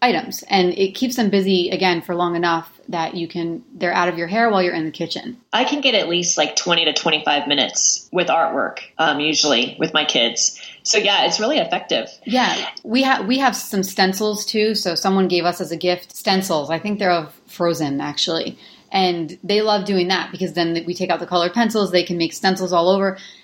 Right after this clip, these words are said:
Speaker 1: And one of the things that I have is I get on Amazon a big roll of craft paper. So it just sits in our closet, and whenever they're either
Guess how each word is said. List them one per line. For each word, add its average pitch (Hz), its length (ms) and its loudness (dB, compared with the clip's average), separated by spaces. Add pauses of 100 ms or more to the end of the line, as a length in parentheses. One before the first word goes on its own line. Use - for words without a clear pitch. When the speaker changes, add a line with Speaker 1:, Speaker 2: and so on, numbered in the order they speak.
(100)
Speaker 1:
And 202 140 0
one 262 160 4
of 311 80 4
the 277 60 0
things 220 240 0
that 190 100 2
I 175 60 4
have 190 480 0
is 175 340 -2 (100)
I 185 120 2
get 240 180 2
on 208 140 0
Amazon 170 580 0
a 165 140 -6
big 180 480 0 (260)
roll 180 420 2
of - 180 -4
craft 180 420 -2
paper. 233 540 -4
So 185 340 0
it 208 160 -4
just 220 200 0
sits 233 200 0
in 254 80 2
our 247 120 0
closet, 180 560 0
and 180 140 -2
whenever 196 340 2
they're 190 400 4
either 165 360 0